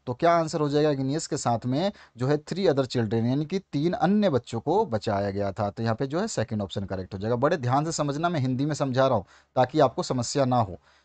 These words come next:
इसके बाद में चौथा जो क्वेश्चन है, जनवरी पच्चीस उन्नीस सौ पन्द्रह was date on which, यानी जनवरी पच्चीस उन्नीस सौ पन्द्रह की ये तिथि क्या थी, जिस दिन क्या था।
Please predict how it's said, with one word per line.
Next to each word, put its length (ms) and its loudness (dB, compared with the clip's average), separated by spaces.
इसके 180 0
बाद 160 8
में 100 2
चौथा 420 4
जो 120 4
क्वेश्चन 360 0
है, 160 0
जनवरी 560 2
पच्चीस 800 -4
उन्नीस 320 -2
सौ 100 -4
पन्द्रह 380 2
was 540 6
date 440 0
on 200 2
which, 220 -2
यानी 180 0
जनवरी 460 2
पच्चीस 420 -2
उन्नीस 240 -4
सौ 80 -4
पन्द्रह 440 4
की 400 -2
ये 280 2
तिथि 460 -2
क्या 240 8
थी, 460 0
जिस 220 -2
दिन 320 4
क्या 160 8
था। 300 0